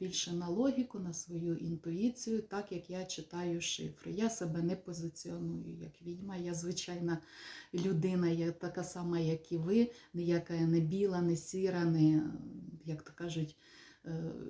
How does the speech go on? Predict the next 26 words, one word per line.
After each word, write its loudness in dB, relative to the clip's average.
чорна 6
чи -2
фіолетова 2
відьма. -2
Просто 0
я 2
роблю 0
розклади, -4
мені 0
це -8
цікаво -4
і -4
я 0
це -2
роблю. 2
Тобто -2
якось -2
так. -4
Е, -12
на, -2
з -6
приводу 4
там -4
приворотів, 6
інших 4
ритуалів, 2